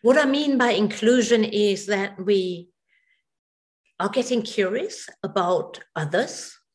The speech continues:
that we acquire inclusive skills like listening,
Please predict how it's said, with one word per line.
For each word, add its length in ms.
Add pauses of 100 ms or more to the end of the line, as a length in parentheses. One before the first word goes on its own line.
(680)
that 420
we 500
acquire 680
inclusive 600
skills 720 (100)
like 220
listening, 540